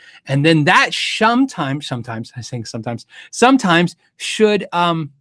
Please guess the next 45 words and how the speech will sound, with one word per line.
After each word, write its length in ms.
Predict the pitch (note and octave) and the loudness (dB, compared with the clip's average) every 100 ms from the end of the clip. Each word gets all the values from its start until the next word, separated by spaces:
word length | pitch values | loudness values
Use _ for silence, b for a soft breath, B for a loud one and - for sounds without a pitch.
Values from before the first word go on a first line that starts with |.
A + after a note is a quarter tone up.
| _ _ - | _ _ -8
tell 180 | A3+ C#4+ | -2 0
you 100 | F#3+ | 0
where 120 | E3 | -2
the 60 | |
problem 300 | E3+ D4 B3+ | 0 0 0
is. 220 | G#2 G2 - | -4 -10 -4
You 160 | E3 | 0
may 160 | F3 F#3 | 2 0
see 280 | - B3 B3 | -2 0 0
the, 220 | F3+ - - | 0 -4 -4
the, 240 | D3+ C#3 | -4 -2
the 180 | C#3+ C#3+ | -4 -4
issue, 320 | C#3 - A#2 | -4 -8 -10
the 80 | A2 | -8
high 220 | A2+ C3+ | -4 -2
fret 280 | C3 A#2+ A#2 | -2 -4 -6
that 140 | A#2 - | -8 -10
you 80 | |
didn't 160 | C3 A#2+ | -8 -8
see 140 | C3 | -8
again, 240 | A#2+ A#2 A2 | -6 -6 -6
or 80 | B2 | -2
you 100 | E3 | -2
might 180 | F3+ | -2
see 160 | D3 A3 | -4 -2
the 160 | F#3 C3 | 0 0
issue 240 | - A#2 | -2 -6
again. 220 | G#2+ G2 _ B B | -8 -10 _ B B
So 120 | - | 2
like 100 | G#3+ | 2
I 20 | - | 4
said, 240 | G#3+ A#2 B B - | 2 0 B B 4
deal 220 | G#3+ A#3+ | 6 8
with, 180 | A3 - - - D#3+ E3 | 6 2 -20 -18 -16 -6
deal 160 | - C#4 | 0 2
with 100 | D#4 | 2
those 160 | C#4+ | -2
two 140 | - B3 | -2 0
problems 320 | A3 G3+ F3+ | 4 4 2
always 280 | F#3 A3+ A3 | 2 2 2
individually 520 | G#3+ G#3+ G3+ F#3 F#3 | 0 2 0 0 0
when 140 | E3+ | 0
working 300 | D#3 D#3+ E3 | -2 -2 -2
on 140 | D3+ C#3+ | -2 -2
guitars 400 | C#3 C#3 C3 | -4 -4 -4